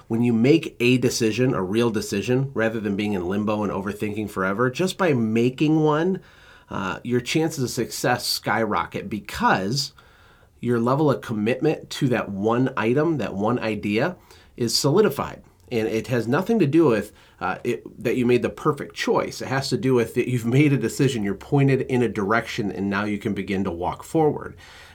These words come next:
And, you know, people get really hung up on, "Should I do it like this? Should I do it like that? Should I use blue on my logo or red on my logo? Should I," you know, and it's not that those things are, like, invalid to, to think about,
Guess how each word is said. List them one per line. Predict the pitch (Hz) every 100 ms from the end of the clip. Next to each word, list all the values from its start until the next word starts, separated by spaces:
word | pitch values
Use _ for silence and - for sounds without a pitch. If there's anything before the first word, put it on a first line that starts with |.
| -
And, | 95 98 98
you | 120
know, | 101
people | 98 139 147
get | 123
really | 113 117
hung | 110 113
up | 110 113
on, | 101
"Should | 92 135
I |
do | 131 175
it | 190
like | 190
this? | 240 196
Should | -
I | 143
do | 147 196
it |
like | 208 196
that? | 208 143
Should | 143
I |
use | 147 170
blue | 139 208 247
on | 240
my | 226
logo | 220 226 233
or | 220
red | 170 190 247 190
on |
my | 160
logo? | 139 131 127 127
Should | 175
I," | 160 160 - - - -
you | 139
know, | 123
and | 120 123 - -
it's | 127 -
not | 175
that | 180 151
those | 139 131
things | 143 120
are, |
like, | 113 104
invalid | - 113 95 101 113 120 107
to, | 98 - -
to | 117
think | - 139 147
about, | 190 233 -